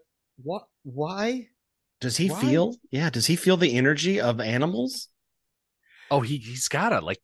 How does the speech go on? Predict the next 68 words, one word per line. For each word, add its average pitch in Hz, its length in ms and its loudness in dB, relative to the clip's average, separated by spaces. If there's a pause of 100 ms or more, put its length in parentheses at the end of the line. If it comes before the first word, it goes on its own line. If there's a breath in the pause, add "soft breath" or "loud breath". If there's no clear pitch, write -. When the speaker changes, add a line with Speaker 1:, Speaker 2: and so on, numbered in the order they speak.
(100)
Speaker 3:
they 143 200 2
introduced 190 560 0
it 165 100 -2
earlier. 139 440 4
Like, 101 200 -2
it's, - 300 -10 (420)
that 139 200 -2
can't 180 240 -4
just 123 180 -4
have 107 100 -6
been 101 160 0
a 95 40 -2
one-off 85 560 -6
thing. 185 160 0
Speaker 2:
So 175 80 6
the 156 100 6
lion's 160 520 6
like, 139 280 4 (120)
"Did 117 160 -2
you 311 100 6
just 294 200 4
have - 180 4
sex?" 196 320 4
"I 110 120 -2
totally 135 320 2
had 113 200 0
sex." 113 260 -2
"That's 190 220 6
awesome." 151 460 6
And 139 120 -2
then 139 100 0
walks 131 240 2
away. 123 380 0
Speaker 1:
<laughs> - 60 -6 (1000 loud breath)
I 196 140 6
think 285 160 2
the 226 80 8
Speaker 3:
Say. 190 60 8
Speaker 1:
lion 202 380 6
and 175 140 2
Connor 175 320 2
are 143 100 6
just, 139 220 0
like, 123 160 0
both 143 200 2
looking 151 220 2
at 127 80 0
each 120 160 -4
other 120 160 0
like, 104 180 -4
"Women, 104 460 -6
huh? 123 320 -4
They're 135 120 -2
just 139 200 2
Speaker 2:
<laughs> - 300 -2
Speaker 1:
chasing 175 400 0
us 165 180 2
around. 147 460 0
We 143 80 2
don't, 143 180 0
we 120 120 -4
don't 120 180 -4
want 120 200 -2
anything 139 260 0
to 110 60 -4
do 131 140 -4
with 170 180 -2
them. 165 380 -2